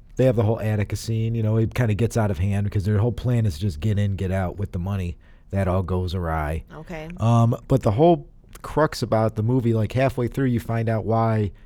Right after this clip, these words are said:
Speaker 1: this is a, such a L G B T movie, is the whole reason that they are robbing the bank in the first place
Speaker 2: Wait,
Speaker 1: is
Speaker 2: wait. Is this a spoiler?
Speaker 1: No, it's part
Speaker 2: It's also a really old movie.
Speaker 1: Yeah, it's from the seventies.
Speaker 2: No
Speaker 1: It's a
Speaker 2: spoiler <laughs> after forty or
Speaker 1: Yeah,
Speaker 2: fifty
Speaker 1: it's a
Speaker 2: years.
Speaker 1: forty, forty-three
Speaker 2: Okay.
Speaker 1: years, so I don't
Speaker 2: Okay.
Speaker 1: think the spoiler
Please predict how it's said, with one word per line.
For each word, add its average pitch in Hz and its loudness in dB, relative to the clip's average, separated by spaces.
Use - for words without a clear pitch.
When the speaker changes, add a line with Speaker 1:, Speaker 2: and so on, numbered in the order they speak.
Speaker 1:
this 120 -2
is 107 0
a, 104 2
such 113 -2
a 98 -2
L 117 0
G 104 -2
B 107 -2
T 139 -4
movie, 113 0
is 98 -2
the 104 -2
whole 135 0
reason 135 0
that 120 -4
they 117 2
are 110 2
robbing 113 0
the 110 -2
bank 110 -2
in 95 -6
the 87 -4
first 135 -4
place 87 -4
Speaker 2:
Wait, 480 2
Speaker 1:
is 180 -2
Speaker 2:
wait. 233 -6
Is 208 -8
this 202 -12
a 202 -14
spoiler? 220 -12
Speaker 1:
No, - -8
it's - -10
part - -6
Speaker 2:
It's 269 0
also 294 0
a - 0
really 190 -4
old 175 -4
movie. 156 -8
Speaker 1:
Yeah, 135 0
it's 127 -2
from 131 4
the 113 0
seventies. 90 -2
Speaker 2:
No - 2
Speaker 1:
It's 311 -2
a - 6
Speaker 2:
spoiler 269 4
<laughs> 233 -2
after - -4
forty 202 -6
or - -8
Speaker 1:
Yeah, 135 2
Speaker 2:
fifty - -4
Speaker 1:
it's - -6
a 170 6
Speaker 2:
years. 127 -6
Speaker 1:
forty, 160 2
forty-three 180 4
Speaker 2:
Okay. 143 0
Speaker 1:
years, 107 -2
so 123 -2
I 131 4
don't 147 4
Speaker 2:
Okay. - 0
Speaker 1:
think 143 2
the 110 -2
spoiler 120 0